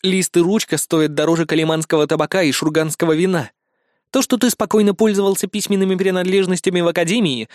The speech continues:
является лишь исключением из правил. Но даже там у служителей света есть строгая задача пересчитывать листы, фиксируя все в своих отчетах. Ты не только не сможешь отправить письмо, ты даже не сможешь его написать. Поэтому мне и требуется твоя помощь.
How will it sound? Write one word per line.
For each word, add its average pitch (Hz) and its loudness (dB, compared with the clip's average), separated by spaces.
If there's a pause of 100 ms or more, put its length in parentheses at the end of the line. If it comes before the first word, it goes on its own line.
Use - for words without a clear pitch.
(120)
является 202 2
лишь 196 2
исключением 196 0
из 196 0
правил. 165 -4 (440)
Но 214 2
даже 180 0
там 202 0
у 147 2
служителей 165 0
света 170 0
есть 160 -4
строгая 147 0
задача 151 -2
пересчитывать 151 -2
листы, 143 -4 (160)
фиксируя 185 0
все - 0
в 185 -2
своих 151 -2
отчетах. - -6 (500)
Ты 226 0
не 208 4
только 220 2
не 196 4
сможешь 202 2
отправить 175 0
письмо, 208 0 (500)
ты 143 0
даже 147 -2
не 160 -2
сможешь 156 -2
его 165 2
написать. 165 -4 (1120)
Поэтому 135 0
мне 143 -2
и - -6
требуется 139 -2
твоя 127 0
помощь. - -6